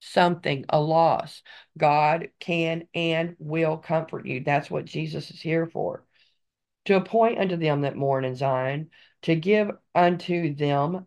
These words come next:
beauty for ashes." Ashes represent mourning.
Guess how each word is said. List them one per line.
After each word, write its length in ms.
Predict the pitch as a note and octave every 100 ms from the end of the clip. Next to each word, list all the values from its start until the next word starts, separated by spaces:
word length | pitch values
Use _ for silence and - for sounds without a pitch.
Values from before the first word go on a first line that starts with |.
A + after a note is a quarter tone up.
| D3 C3
beauty 600 | D#3+ F#3 G3 F3+ E3+ E3
for 340 | - - -
ashes." 1040 | F#3 G3 A#3 A3+ E3+ C#3+ B2 D#2 - - _ _ _ _ _ _ _ _ _ _ -
Ashes 440 | D#3 E3 - E3
represent 520 | D#3+ C#3+ D3 D3+ C#3 C#3+
mourning. 580 | C#3+ C#3 A2 G2+ D#3